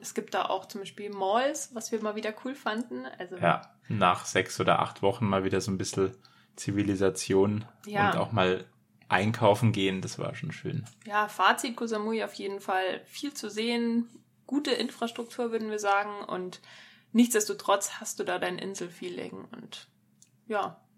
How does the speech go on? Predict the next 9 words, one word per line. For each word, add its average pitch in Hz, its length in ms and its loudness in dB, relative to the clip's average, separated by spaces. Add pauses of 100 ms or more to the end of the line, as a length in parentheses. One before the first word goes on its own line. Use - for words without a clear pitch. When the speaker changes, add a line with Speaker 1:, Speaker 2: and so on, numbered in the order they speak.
(140)
Speaker 1:
auf - 80 -20
jeden 196 220 -12
Fall 196 380 -10
ein 196 260 -20
Besuch 202 340 -14
wert. 196 420 -8 (280)
<laughs> 185 120 -4 (600)
Speaker 2:
Mhm, 113 460 -4 (120)
total. 85 500 0